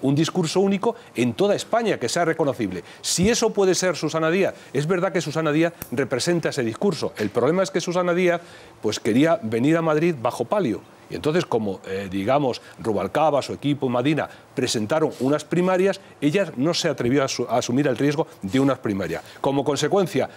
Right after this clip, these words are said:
dio un paso hacia atrás, dejó que Pedro Sánchez le guardara el sitio, en cierta manera, para cuando ella quisiera venir. Y eso no se puede hacer. La política entraña riesgo, compromiso. Y si Susana Díaz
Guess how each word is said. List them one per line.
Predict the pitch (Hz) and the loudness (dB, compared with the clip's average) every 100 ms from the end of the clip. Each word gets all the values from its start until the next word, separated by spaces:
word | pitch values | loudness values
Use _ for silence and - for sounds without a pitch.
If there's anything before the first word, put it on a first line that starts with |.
| - | -10
dio | 104 110 170 | -4 2 2
un | 156 | 2
paso | 165 160 | 0 0
hacia | 160 180 | 0 0
atrás, | 196 214 214 - - | 0 0 -2 -10 -4
dejó | 117 113 165 | -2 0 0
que | 135 | 0
Pedro | 110 175 175 165 | 0 2 2 2
Sánchez | 196 196 - 117 - - | 0 0 -2 -4 -6 -2
le | 123 131 | 0 2
guardara | 120 123 123 170 | 2 2 2 2
el | 175 | 2
sitio, | - 202 190 123 | 0 0 0 -2
en | 101 | 0
cierta | 147 151 170 | 0 0 0
manera, | 170 170 180 | 0 2 2
para | 143 123 | 0 0
cuando | 139 143 | 2 2
ella | 143 143 127 | 2 2 -2
quisiera | 117 127 | -4 -2
venir. | 107 90 80 - - - | -2 -4 -8 -14 -20 -6
Y | 92 | -4
eso | 107 160 | -2 -2
no | 180 | -2
se | - | -2
puede | 131 101 | 0 0
hacer. | 170 160 - | 0 -4 -4
La | 113 127 | -2 0
política | 123 160 220 208 | 2 0 2 0
entraña | 139 170 202 208 104 | 0 -2 0 0 -2
riesgo, | 127 156 113 98 | 0 2 2 -2
compromiso. | - 123 113 120 156 - 95 - - | 0 0 0 2 2 0 -6 -10 -8
Y | 113 | -4
si | 117 | -2
Susana | 104 135 202 | -2 0 0
Díaz | 208 214 196 | 2 2 2